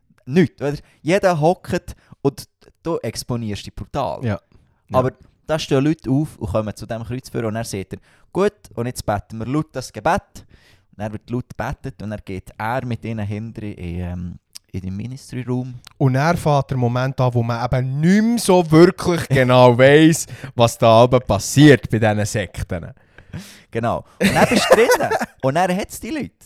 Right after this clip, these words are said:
Speaker 1: Die,
Speaker 2: Ja, ne?
Speaker 1: die blechen jetzt
Speaker 2: <laughs> Ja.
Speaker 1: verzerrt für den Rest
Speaker 2: Ja,
Speaker 1: vom Leben.
Speaker 2: immer. I-, die wären richtig gemolken.
Speaker 1: Ja, genau.
Speaker 2: Genau.
Speaker 1: Ähm, ja. Und, ähm,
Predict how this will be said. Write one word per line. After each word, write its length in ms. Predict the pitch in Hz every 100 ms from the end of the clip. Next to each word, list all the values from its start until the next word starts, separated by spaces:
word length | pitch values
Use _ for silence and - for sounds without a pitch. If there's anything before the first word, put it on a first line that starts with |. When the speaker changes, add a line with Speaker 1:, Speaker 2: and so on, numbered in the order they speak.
| -
Speaker 1:
Die, 60 | 156
Speaker 2:
Ja, 180 | 202
ne? 160 | 151 180
Speaker 1:
die 120 | -
blechen 480 | 202 143 117 151 160
jetzt 60 | -
Speaker 2:
<laughs> 160 | 185
Ja. 120 | 175 139 147 175
Speaker 1:
verzerrt 240 | - - -
für 60 | 131
den 80 |
Rest 360 | 127 139 156 -
Speaker 2:
Ja, 60 | 147
Speaker 1:
vom 140 | 135
Leben. 260 | 127 147 220 262 247 240
Speaker 2:
immer. 160 | 240 220 - _
I-, 100 | 175 - -
die 80 | 147
wären 280 | 165 156 147
richtig 600 | 156 165 196 - 196 -
gemolken. 540 | 139 131 139 - 82 - _ _ _ _ _ 120
Speaker 1:
Ja, 140 | 101 -
genau. 300 | - 92 92 90 _ _
Speaker 2:
Genau. 260 | 95 90 85 _ _ -
Speaker 1:
Ähm, 360 | 95 95 92 95 _ _ _ _
ja. 280 | - 123 151 - _ _ _ _ _ -
Und, 220 | 135 123
ähm, 320 | 113 113 110